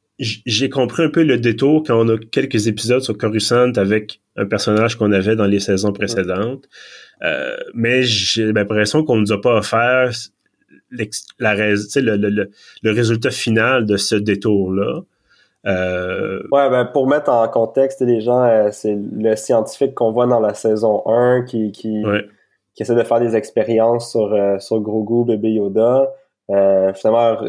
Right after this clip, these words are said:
Speaker 2: lui s'est fait capturer, euh, par la Nouvelle République, euh, par, participe à une espèce de programme de réin-,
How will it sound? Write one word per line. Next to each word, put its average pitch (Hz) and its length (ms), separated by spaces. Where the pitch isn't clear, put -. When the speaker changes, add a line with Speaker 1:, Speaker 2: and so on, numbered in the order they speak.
Speaker 2:
lui 113 220
s'est 123 140
fait 117 160
capturer, 120 760
euh, 110 120
par 107 180
la 104 140
Nouvelle 110 260
République, 113 680
euh, 104 120
par, 104 320
participe - 360
à 113 40
une 110 80
espèce 110 220
de 110 80
programme 113 500
de 113 80
réin-, 107 500